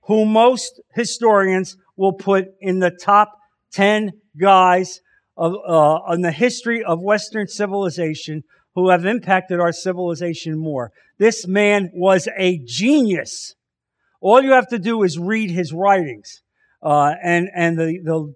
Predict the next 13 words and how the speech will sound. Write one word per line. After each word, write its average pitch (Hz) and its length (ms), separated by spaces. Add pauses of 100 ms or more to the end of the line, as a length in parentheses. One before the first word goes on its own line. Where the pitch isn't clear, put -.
depth 254 340
of 190 100
his 196 200
intellect. 208 480
Yet 233 140
he 226 180
put 294 220
his 202 220 (200)
intellect 294 640 (340)
down 277 240
in 262 120
the 240 100
dust. 262 640